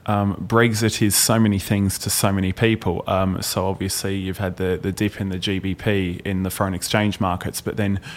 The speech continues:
conversely, that's made it cheaper for, um, for, for, for purchases, offshore purchases, but then it may have adversely, uh, affected their construction costs. So where you've had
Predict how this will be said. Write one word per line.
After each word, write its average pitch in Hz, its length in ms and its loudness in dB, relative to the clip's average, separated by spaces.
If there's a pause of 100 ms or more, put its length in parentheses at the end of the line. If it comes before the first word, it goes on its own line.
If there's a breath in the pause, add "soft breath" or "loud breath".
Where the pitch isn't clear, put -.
(200 loud breath)
conversely, 107 680 2
that's 101 300 -4
made 98 220 0
it - 100 -6
cheaper 101 560 0 (240 loud breath)
for, 101 680 0
um, 98 360 0
for, - 360 -2
for, 95 360 -4
for - 160 -8
purchases, 117 580 0
offshore 101 360 -2
purchases, 143 580 -2
but 104 240 -4
then 107 120 0
it 104 80 -2
may 104 440 2 (180 loud breath)
have 101 380 0
adversely, 98 760 0
uh, 98 280 -2
affected 101 420 -6
their 95 140 -2
construction 123 640 0
costs. - 520 -4 (280 loud breath)
So 117 200 2
where 117 140 2
you've 110 220 0
had 107 340 0